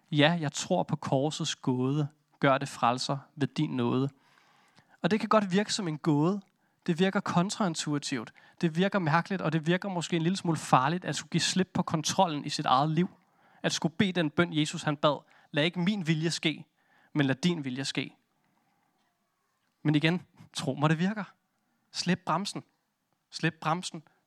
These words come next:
Det bedste, man overhovedet kan gøre med sit liv, det er at lære Jesus at kende og give sit liv til ham. Og for dig, som allerede kender Jesus, så ved jeg, hvad, jeg kan også bare tale for mig selv, det gør det måske nemmere. Jeg har masser af steder i mit liv,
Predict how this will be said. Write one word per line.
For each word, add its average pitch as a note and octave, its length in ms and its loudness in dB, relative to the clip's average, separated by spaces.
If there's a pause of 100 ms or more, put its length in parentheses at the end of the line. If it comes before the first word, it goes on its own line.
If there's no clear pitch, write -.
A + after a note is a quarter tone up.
Det D#3 120 -4
bedste, G3 540 -2 (120)
man D#3 120 2
overhovedet E3+ 340 4
kan F3+ 100 -8
gøre E3 180 2
med E3 100 -4
sit - 140 -12
liv, D3+ 240 -2 (360)
det D#3 160 0
er D3 280 2
at C#3+ 160 -2
lære C3+ 340 0 (100)
Jesus C#3+ 400 -4
at - 60 -14
kende B2+ 300 -6
og D3+ 100 -12
give C#3 160 -2
sit B2+ 160 -6
liv B2+ 180 -2
til - 160 -4
ham. B2 200 -4 (1800)
Og E3+ 120 4
for F#3+ 80 2
dig, F#3+ 200 10
som A3 120 -4
allerede G#3 200 4
kender G#3+ 360 0
Jesus, B2+ 560 -6 (840)
så D#3 120 2
ved D#3+ 140 2
jeg, - 80 4
hvad, F3+ 120 4 (140)
jeg C#3 120 -2
kan E3+ 60 8
også D#3 120 6
bare - 100 6
tale B2+ 200 2
for C3+ 100 -2
mig A2+ 120 -2
selv, B2 180 0
det C3 80 -4
gør C#3 80 4
det B2 80 -4
måske A#2 200 -8
nemmere. A#2 220 -8 (840)
Jeg E3 160 6
har G3+ 80 4
masser F#3 300 2
af E3+ 60 -4
steder F3 180 2
i D#3+ 40 2
mit D3+ 120 -2
liv, C#3+ 180 2